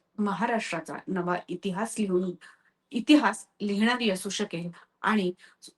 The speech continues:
उपमुख्यमंत्री प-, उपमुख्यमंत्री पदाचे दावेदार म्हणून, दावेदार नाही तर कदाचित उपमुख्यमंत्री म्हणून सुनेत्रा पवार आपल्या सगळ्यांच्या समोर येतील आणि याचं श्रेय अर्थातच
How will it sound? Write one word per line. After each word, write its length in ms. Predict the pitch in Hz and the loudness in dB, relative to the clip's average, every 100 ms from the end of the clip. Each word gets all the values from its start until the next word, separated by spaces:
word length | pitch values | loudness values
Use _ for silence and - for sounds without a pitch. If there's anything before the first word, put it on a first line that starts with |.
| - | -10
उपमुख्यमंत्री 760 | 214 262 254 - 240 220 196 214 | 0 4 4 4 2 4 2 0
प-, 160 | - | 4
उपमुख्यमंत्री 1120 | 208 175 - 214 269 269 269 294 277 269 269 | 4 4 -2 0 6 6 6 4 8 8 6
पदाचे 360 | 269 196 190 202 | 0 0 0 0
दावेदार 460 | 180 175 180 160 - _ - | -2 -2 -2 -4 -8 _ -10
म्हणून, 420 | 165 190 214 170 - _ _ | -2 2 2 0 -8 _ _
दावेदार 420 | 180 180 202 226 | -2 0 0 -2
नाही 360 | 240 202 170 - - _ - | -2 -2 -4 -8 -10 _ 0
तर 180 | 208 220 - | 0 0 -2
कदाचित 340 | 196 202 202 220 | 0 0 0 -4
उपमुख्यमंत्री 760 | - 220 254 247 254 220 208 208 | -4 -2 -2 -2 0 2 2 0
म्हणून 300 | 196 180 160 - - _ | 0 0 -2 -6 -18 _
सुनेत्रा 420 | - 214 220 240 214 | -8 -2 0 0 0
पवार 320 | 180 175 170 - | 0 -4 -6 -6
आपल्या 280 | 165 180 185 | -8 -6 -8
सगळ्यांच्या 640 | 185 180 190 185 180 170 175 - | -4 -4 -2 -4 -4 -6 -12 -12
समोर 420 | - 196 170 160 | -4 -2 -2 -4
येतील 340 | 151 151 135 135 - _ _ | -6 -6 -10 -14 -18 _ _
आणि 280 | 175 190 185 | -6 -4 -4
याचं 240 | 180 226 | -4 -4
श्रेय 320 | 220 185 180 170 - _ _ - | -6 -4 -6 -8 -14 _ _ -4
अर्थातच 600 | 185 - 226 175 175 | -4 -2 -2 -2 -8